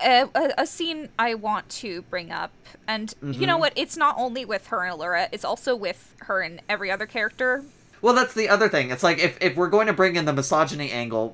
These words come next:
Speaker 2: we probably need to discuss the race angle and how we have this white girl running around, uh, being an asshole to a cast that's largely, uh, characters of color.
Speaker 1: Yeah, and I'm saying it, it's, it's, everyone in Voltron is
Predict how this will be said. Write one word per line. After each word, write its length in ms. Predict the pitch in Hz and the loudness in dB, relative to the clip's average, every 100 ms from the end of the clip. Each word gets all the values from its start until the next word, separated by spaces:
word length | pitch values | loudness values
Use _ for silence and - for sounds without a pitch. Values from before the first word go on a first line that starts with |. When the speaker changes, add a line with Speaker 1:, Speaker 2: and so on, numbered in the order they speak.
| 117 | -6
Speaker 2:
we 140 | 131 | -6
probably 540 | - 156 147 131 147 127 | 0 0 0 -2 -6 -6
need 220 | 131 123 | -8 -8
to 80 | - | -10
discuss 380 | 120 - 127 | -8 -4 -4
the 120 | - 110 | -4 -6
race 320 | 123 135 135 | -4 -4 -4
angle 340 | 113 104 98 | -6 -4 -4
and 80 | 98 | -4
how 140 | 110 | -4
we 140 | 110 107 | -4 -4
have 180 | 110 110 | -4 -6
this 160 | - | -4
white 200 | 131 131 | -2 -2
girl 160 | 123 107 | -2 -2
running 280 | 110 104 104 | -2 -6 -6
around, 520 | 104 101 101 92 - 110 | -6 -4 -6 -10 -10 -4
uh, 200 | 101 98 | -4 -4
being 260 | 117 107 | -8 -10
an 80 | 104 | -6
asshole 400 | 98 120 - 101 | -4 -4 -6 -10
to 480 | - - 101 98 90 | -10 -10 -8 -8 -8
a 120 | 101 | -10
cast 320 | - 104 98 | -6 -8 -8
that's 260 | 95 - - | -14 -16 -10
largely, 640 | 110 117 - 107 98 95 | -2 -2 -2 -8 -8 -10
uh, 260 | 95 90 87 - | -8 -8 -10 -8
characters 380 | 113 95 98 87 | -8 -8 -10 -16
of 80 | |
color. 460 | - 107 95 90 87 - _ | -4 -2 -2 -8 -12 -16 _
Speaker 1:
Yeah, 240 | 269 403 339 | -2 0 2
and 80 | 320 | -2
I'm 100 | 294 | -4
saying 240 | 320 262 | -6 -4
it, 120 | 247 - | -6 -6
it's, 340 | 208 - - - _ | -8 -8 -12 -16 _
it's, 480 | 233 240 - - - - _ _ _ - | -4 -4 -6 -10 -10 -16 _ _ _ -6
everyone 540 | 277 370 359 339 320 - - - | -4 -4 -4 -2 -4 -8 -10 -6
in 320 | 214 202 180 196 | -6 -6 -14 -8
Voltron 560 | 202 170 - 185 156 - | -6 -6 -6 -6 -8 -8
is 380 | 202 180 - | -8 -8 -10